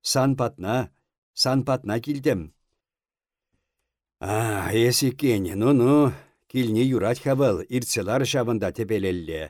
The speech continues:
Ӑҫталар маллине кӑтартмасӑрах аллипе сулам пек турӗ Велюш. «Каладыпшке, ҫынна кӑрна тирла ҫывырма памаҫҫӗ. Машельниксем, манбек ҫынна канӑҫ кирлӗ мар теҫ пуль, тупата.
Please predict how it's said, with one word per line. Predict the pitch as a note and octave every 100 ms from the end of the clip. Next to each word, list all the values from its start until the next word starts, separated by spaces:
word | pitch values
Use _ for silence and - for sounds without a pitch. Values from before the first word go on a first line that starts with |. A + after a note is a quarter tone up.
| - _
Ӑҫталар | - G#2+ - G#2 F#2 F#2
маллине | F#2 F#2 F2 E2 E2+ F2 _ _
кӑтартмасӑрах | - A2+ G2 G2+ F2 F#2 G#2+ C#3 -
аллипе | - G2+ F2+ E2 E2
сулам | - B2 F#2 E2
пек | E2+ -
турӗ | E2+ D2+
Велюш. | D#2 F2 D2 D#2 - _ _ _ _
«Каладыпшке, | A#2+ A2 G2+ G2 - - G2 F#2+ - _
ҫынна | - - B2+ A2 G#2+ G2+ F#2+ - _ _ _
кӑрна | - B2 A2 A#2+ A2+
тирла | A2+ A2 A2
ҫывырма | A#2+ B2 G#2+ A2 G#2+
памаҫҫӗ. | G#2 G#2+ G2+ F#2+ - F#2+ F2 - _ _ _ _ _ _ _ _ _ -
Машельниксем, | G2 A2+ - A#2 F#2+ G2 F#2 - F#2+ F2 F2 _ _
манбек | G#2 A#2+ A2 A#2+ A2+
ҫынна | - A#2+ A2 A#2+ B2+ - _ -
канӑҫ | G#2+ B2 A2+
кирлӗ | - B2 A2+
мар | A2 B2+
теҫ | A2+ A2+ -
пуль, | G#2+ F2+ E2 _
тупата. | - B2+ G#2 G2+ F#2 G#2